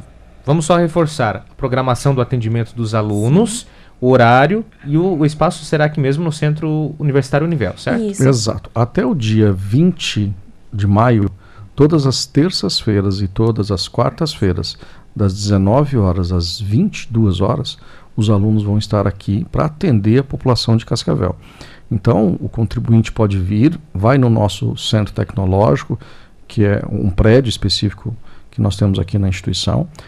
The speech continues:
Speaker 3: Lá ele vai passar por um processo de triagem e ele vai ser encaminhado pra salas onde ele vai ter o atendimento.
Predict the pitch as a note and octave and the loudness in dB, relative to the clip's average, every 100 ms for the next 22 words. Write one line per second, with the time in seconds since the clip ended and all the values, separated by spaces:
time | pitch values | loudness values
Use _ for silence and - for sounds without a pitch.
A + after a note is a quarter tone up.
0 | - - A2 D3 C3 A#2+ A2 - G#2 G#2+ | -6 2 4 6 4 2 2 0 0 0
1 | G2 G#2 - F#2 G#2+ - A2+ G2+ F#2 G#2 | 0 -2 0 -2 -2 -4 0 4 4 4
2 | B2 F3+ - - - - A2+ A#2 C#3 C3 | 4 2 -2 -12 -20 -4 2 2 4 0
3 | - C3 C3+ C#3 E3+ C3 G#2 G#2+ B2+ - | 2 0 2 2 4 4 4 2 2 -2
4 | - - - - C#3+ D3 - G#2 B2+ B2 | -4 -20 -20 -2 0 2 4 6 6 6
5 | A2+ B2 B2+ B2+ B2 A#2 A#2+ C#3 C#3+ D3+ | 6 6 4 2 2 2 2 2 2 2
6 | G#2 - | 0 -4